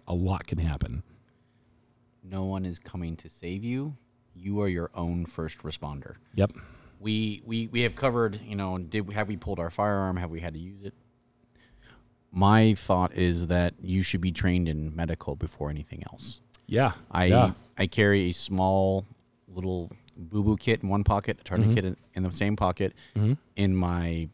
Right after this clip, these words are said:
Speaker 2: backpack that goes everywhere I go, I have a full trauma kit in it.
Speaker 1: Mm.
Speaker 2: Um, I've taken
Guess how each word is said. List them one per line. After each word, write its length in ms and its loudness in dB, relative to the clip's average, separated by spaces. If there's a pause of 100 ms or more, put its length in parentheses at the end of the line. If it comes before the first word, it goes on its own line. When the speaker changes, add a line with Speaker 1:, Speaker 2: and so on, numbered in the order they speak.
(200)
Speaker 2:
backpack 420 0
that 100 -6
goes 180 2
everywhere 300 0
I 60 0
go, 240 2
I 80 2
have 120 -2
a 80 -4
full 460 -2 (240)
trauma 300 2
kit 200 2
in 80 2
it. 160 0 (260)
Speaker 1:
Mm. 220 6
Speaker 2:
Um, 460 -2
I've 180 0
taken 640 -2